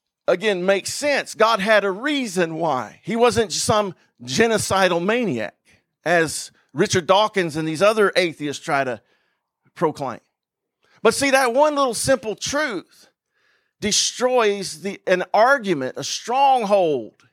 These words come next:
in the mind of an atheist or agnostic person. Oh, you have to have the context of the story before you make such accusations toward the scripture.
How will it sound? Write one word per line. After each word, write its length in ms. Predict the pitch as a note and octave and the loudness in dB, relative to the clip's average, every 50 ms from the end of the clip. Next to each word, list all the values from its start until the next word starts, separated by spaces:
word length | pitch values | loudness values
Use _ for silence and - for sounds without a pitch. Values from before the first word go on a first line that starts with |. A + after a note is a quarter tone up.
| _ _ _ | _ _ _
in 160 | F#3+ G#3 G#3 | 0 0 2
the 80 | G3 F#3 | 2 0
mind 540 | E3+ F#3+ A3+ B3 B3 A3+ G3+ F#3 F3 E3+ E3+ | 2 2 2 2 2 2 0 0 -2 -4 -2
of 220 | - F#3 F3+ F3 | 2 2 2 2
an 100 | F3+ F3 - | 0 -2 0
atheist 500 | G3 A3 A#3 G#3 - F#3+ F#3+ E3+ - - | 0 0 0 -2 -6 -6 -6 -6 -4 -6
or 80 | F3+ | -4
agnostic 680 | - F#3 F#3 F3+ E3 F3+ F#3+ F#3+ F3+ - - E3 - | 0 0 0 -2 -2 -4 -4 -4 -6 -6 -10 -14 -14
person. 380 | - G#3+ B3 D4 C4+ - - - - _ _ _ _ _ _ _ _ _ _ _ _ _ _ _ _ _ _ _ _ _ | -8 -6 -6 -6 -6 -10 -16 -20 -20 _ _ _ _ _ _ _ _ _ _ _ _ _ _ _ _ _ _ _ _ _
Oh, 340 | D4 E4 D#4 C4 A#2+ F2 - _ _ _ _ _ _ _ _ _ _ _ | 4 4 4 4 2 -4 -10 _ _ _ _ _ _ _ _ _ _ _
you 160 | D#3+ A#3 C#4 | 2 2 2
have 140 | C#4 C#4 - | 2 2 2
to 80 | A#3+ A3 | 2 2
have 160 | A3+ G#3 F3+ | 2 2 2
the 60 | F#3+ | -2
context 640 | - A#3+ C#4 D#4 D#4 D4+ A3 A#3 A3 F3 D#3 - - | 0 2 2 2 2 2 0 0 0 0 -2 -2 -2
of 120 | F3+ F3 C#3+ | -2 -2 -2
the 80 | D3+ | -4
story 560 | - - - B3+ C#4 E4 E4+ B3 G#3 F3 D#3 | -10 -6 -2 -2 0 2 2 2 2 2 0
before 280 | D3 D#3+ D#3 - A3 G#3+ | -2 -4 -4 -2 -2 -2
you 140 | G#3 G#3+ A#3 | -2 -2 -4
make 260 | A3 A3+ A#3 A#3 - | -2 -2 -2 -2 -4
such 480 | - - G#3 G#3+ G3+ - - - - - _ _ _ _ _ _ _ _ _ _ _ _ _ _ _ _ _ _ _ | -6 -4 -2 -2 -2 -2 -4 -10 -12 -14 _ _ _ _ _ _ _ _ _ _ _ _ _ _ _ _ _ _ _
accusations 960 | D3 D#3+ - - F#3 G3 F#3 D3 F#3 G#3+ A#3 A#3 - - F#3+ D#3 C3 - - | 0 0 0 0 0 0 2 4 4 2 2 2 -2 -4 -4 -4 -4 -6 -8
toward 220 | - F3 F3 E3+ | -6 -6 -6 -6
the 60 | C#3+ B2 | -6 -10
scripture. 480 | - - A#3 C4 - - - G#2 - | -6 -2 -2 -4 -4 -6 -12 -14 -16